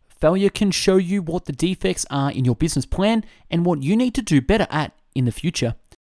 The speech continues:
Failure can highlight any execution problems or timing issues in your plans. Failure can identify the weakness link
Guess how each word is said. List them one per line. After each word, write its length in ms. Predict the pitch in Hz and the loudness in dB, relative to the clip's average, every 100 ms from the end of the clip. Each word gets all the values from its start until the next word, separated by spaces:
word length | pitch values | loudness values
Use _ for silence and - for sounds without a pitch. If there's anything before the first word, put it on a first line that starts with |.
| _ _ - | _ _ -4
Failure 280 | 160 180 196 | 0 2 0
can 140 | 214 | 0
highlight 420 | 170 156 143 143 - | 0 2 2 0 0
any 260 | 147 156 | -2 -2
execution 540 | 147 - 139 143 131 120 | -2 -6 -6 -4 -4 -2
problems 400 | 165 196 220 - - _ | 0 2 0 -4 -10 _
or 140 | - 160 | -6 -6
timing 460 | - 175 202 226 | -4 0 2 2
issues 340 | 139 - 127 117 | 0 -2 -2 -4
in 140 | 127 | -2
your 120 | 123 | -2
plans. 540 | 120 131 143 123 - - _ _ _ _ - | -2 -2 -2 -2 -4 -10 _ _ _ _ 4
Failure 240 | 165 185 | 6 6
can 160 | - 175 | 2 0
identify 540 | 160 160 165 156 160 | 0 0 0 0 0
the 140 | 131 117 | 2 2
weakness 440 | 165 - 151 - | 0 0 -4 0
link 240 | 196 247 | 0 0